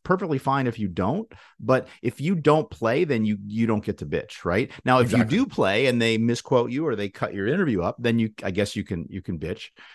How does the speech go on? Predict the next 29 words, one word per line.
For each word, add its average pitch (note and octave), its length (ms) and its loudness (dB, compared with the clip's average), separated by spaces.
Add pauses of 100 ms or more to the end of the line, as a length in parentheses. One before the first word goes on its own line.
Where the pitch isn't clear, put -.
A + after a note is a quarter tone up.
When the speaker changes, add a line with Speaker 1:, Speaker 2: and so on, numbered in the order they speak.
(160)
Speaker 1:
um, G2 540 -2
you G#2 100 -2
know, G2 100 0
which, G#2+ 160 0
and G2 200 -4
people G2 240 -2
certainly F#2+ 340 -2
have, G2 500 -2
right? F#2 280 -2 (340)
Speaker 2:
Yeah. F#2 360 2
Speaker 1:
Um, E2+ 500 -6
but G#2+ 280 0 (200)
that's, G2+ 680 -8
yeah, G3 260 -8 (600)
it's A2+ 200 -10
all B2 60 -4
in C#3 60 2
the D3 60 6
Speaker 2:
Yeah. A#2 80 4
Speaker 1:
game, C3 180 -4
yo. E2+ 200 -8 (420)
Speaker 2:
It's A2 160 -2
all B2 100 4
in C3+ 80 0
the - 20 -2
game, B2+ 140 0
yo. F#2+ 140 -2 (140)
Um, A#2 320 6 (380)
uh, A#2 440 2